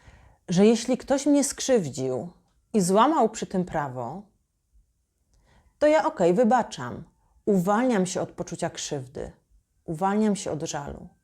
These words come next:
Ale po ludzku mam wyciągnąć konsekwencje. Czyli jeśli trzeba, to zgłaszam sprawę na policję albo idę do sądu. Więc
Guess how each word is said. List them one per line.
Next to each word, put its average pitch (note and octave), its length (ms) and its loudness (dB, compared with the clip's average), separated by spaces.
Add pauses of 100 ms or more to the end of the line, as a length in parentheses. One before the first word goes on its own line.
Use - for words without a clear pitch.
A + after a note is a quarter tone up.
(720)
Ale F3+ 200 2
po F#3 160 -2
ludzku G3 760 0 (640)
mam E3+ 220 0
wyciągnąć E3 500 -4
konsekwencje. F3+ 880 -6 (1200)
Czyli F#3+ 260 4
jeśli G#3+ 280 2
trzeba, D#3+ 540 -2
to A#3 140 -8
zgłaszam G3 380 0
sprawę G3 320 -6
na G#3+ 120 0
policję D4 600 -4 (540)
albo E3 260 2
idę F3 200 2
do G3 120 -2
sądu. G#3+ 460 -6 (4000)
Więc G#3 560 2